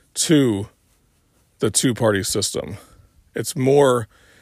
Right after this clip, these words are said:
to say that, you know what, especially, for example, Mister R F, who's out there in California, you know Joe Biden's gonna win California.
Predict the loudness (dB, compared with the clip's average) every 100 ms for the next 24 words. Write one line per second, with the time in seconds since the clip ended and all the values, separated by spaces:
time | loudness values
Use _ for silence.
0 | _ -4 -2 0 0 0 0 0 0 -2
1 | -8 -6 -2 0 2 2 2 0 -10 -4
2 | -2 2 2 2 -2 -4 -10 _ -4 -4
3 | -2 -4 -2 -4 -4 -14 -20 _ _ _
4 | _ _ _ _ _ 0 0 2 2 4
5 | 4 2 -2 -6 -2 -2 0 -2 -4 -2
6 | -2 -2 -4 -4 -2 -4 -10 -12 _ _
7 | _ _ 2 2 2 4 2 2 -6 -16
8 | _ _ _ -20 -20 _ _ _ _ 2
9 | 2 4 2 0 -4 -4 -2 -2 -2 -4
10 | -2 -2 -2 -4 -4 -4 -10 -16